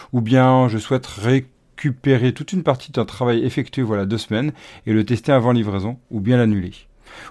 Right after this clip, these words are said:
Ou enfin, j'ai besoin de récupérer le travail d'un collègue ou d'une collègue et je veux l'isoler avant de le récupérer.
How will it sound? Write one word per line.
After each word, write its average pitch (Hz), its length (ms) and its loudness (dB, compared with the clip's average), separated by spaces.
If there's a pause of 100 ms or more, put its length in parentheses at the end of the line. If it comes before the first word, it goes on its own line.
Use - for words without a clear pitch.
Ou 123 140 2
enfin, 127 520 4
j'ai 107 120 -2
besoin 113 240 0
de 131 60 4
récupérer 127 340 0
le - 40 -4
travail 120 200 0
d'un 113 160 0
collègue 123 400 2 (200)
ou 110 100 -6
d'une 104 200 -2
collègue 107 380 -2 (160)
et 117 100 0
je 107 80 -2
veux 123 80 0
l'isoler 127 360 2
avant 113 200 0
de 107 60 0
le 101 60 -2
récupérer. 98 520 -6